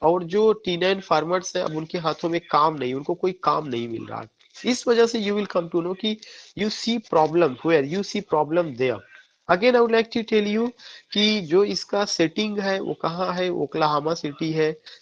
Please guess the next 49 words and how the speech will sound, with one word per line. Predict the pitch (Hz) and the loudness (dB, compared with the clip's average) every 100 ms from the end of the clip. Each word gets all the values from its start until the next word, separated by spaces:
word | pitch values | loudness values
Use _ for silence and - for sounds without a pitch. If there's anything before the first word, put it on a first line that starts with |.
| - | -8
किस | 202 | -8
परिवार | - 156 151 160 175 | -2 0 2 2 2
को | 175 | 0
लेके | 165 180 | 0 0
कहानी | 175 156 165 160 | -2 -2 -2 -4
बताई | 156 156 156 | -2 0 0
गई | 160 160 | 0 0
है? | 156 113 | -2 -2
जोड | 131 151 | -2 -2
family | 151 143 139 147 151 | -2 -4 -2 -4 -4
को | 151 | -2
लेकर | 143 147 | -2 -2
के | 135 151 | -2 -2
बताई | 135 143 139 | -4 -4 -4
गई | 135 135 | -2 -2
है। | 139 - - - - - | -2 -6 -20 -20 -14 -2
समस्या | 156 170 - 208 | 0 0 2 0
क्या | 202 196 180 | 2 2 2
है | 180 | 0
कि | 180 | -2
they | 147 156 160 | -2 2 2
are | |
the | 156 156 - | 2 -2 0
farmers, | 131 135 156 165 165 - - - - - | 0 0 0 0 -2 -12 -20 -20 -10 0
और | 147 | 2
वे | 151 160 202 | 4 2 2
जो | 208 | 0
farmers | 196 156 143 165 170 - | 0 2 2 0 -2 0
हैं, | 175 | 0
अब | 147 | -2
उनके | 147 170 | -4 -4
पास | 160 156 | 0 -2
they | 143 151 | 0 0
don't | 131 143 151 | 2 0 0
have | 151 147 120 110 | -4 -4 -6 -4
job, | 131 120 127 | -2 -2 -2
they | 151 | 0
have | 156 139 131 | 0 -2 -2
lost | 143 - - | -2 -2 -6
their | 135 135 127 | -2 -2 -2
jobs। | 113 127 113 - - - | -2 -4 -4 -8 -20 -4
क्यों | 190 196 | 0 0
last | 180 175 180 | 0 -2 -4
कर | 175 170 | -2 -2
चुके | 165 160 175 | -2 -6 -4
हैं | 165 | -4
उनको | - 156 | -4 -2
जॉब? | 156 156 - - - _ 110 | -2 -2 -8 -20 -20 _ -6
drought | 139 151 | 4 6